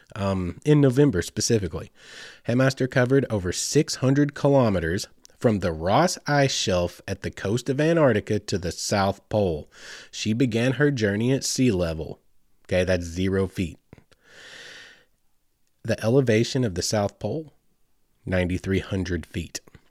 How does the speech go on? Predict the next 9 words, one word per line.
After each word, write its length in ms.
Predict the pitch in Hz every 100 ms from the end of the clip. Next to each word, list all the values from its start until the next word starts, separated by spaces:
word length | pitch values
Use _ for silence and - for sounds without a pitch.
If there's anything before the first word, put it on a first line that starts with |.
| _ _ _ -
So 220 | - 90
she 440 | - - 139 170
skied 580 | - - 131 107 92 - _ -
uphill 840 | 113 135 - - - 160 104 80
six 440 | - - 139 139 -
hundred 380 | 151 147 147
kilometers 680 | - 156 143 113 101 95 90
the 220 | 92 104
whole 540 | 92 - 110 101 98